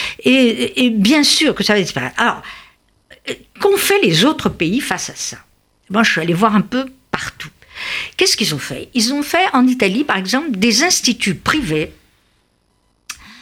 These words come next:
euh, où on donne une formation psychanalytique en trois ans, après, euh,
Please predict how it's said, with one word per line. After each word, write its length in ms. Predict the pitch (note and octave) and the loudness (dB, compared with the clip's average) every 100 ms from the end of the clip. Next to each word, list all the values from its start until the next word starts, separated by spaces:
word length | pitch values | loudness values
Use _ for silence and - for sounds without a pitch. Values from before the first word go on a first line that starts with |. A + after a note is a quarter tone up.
| - _ - | -20 _ -2
euh, 640 | A3 G3+ F#3+ F3+ F3+ E3+ - | 2 4 4 4 2 -2 -2
où 80 | D4 | 2
on 140 | E4 C#4 | 4 4
donne 240 | D#4+ D#4 | 2 4
une 140 | B3+ | 2
formation 800 | A#3 C4 G3+ F#3+ - F#3 F3 B3+ - _ - | 4 2 2 2 2 0 0 -2 -6 _ -6
psychanalytique 680 | - G3+ F3+ F3+ F#3 B3+ | -2 0 -2 -4 -4 -4
en 80 | D3+ | -4
trois 340 | - A3 F#3+ D#3+ | -4 -2 -2 -4
ans, 200 | F#3 - - - - _ _ | -6 -10 -20 -20 -20 _ _
après, 440 | B3+ - - - E4+ G#4 G#4+ - _ _ _ - | -4 -4 -6 0 0 0 -2 -8 _ _ _ -4
euh, 320 | G#3 F#3+ F3+ | -2 0 0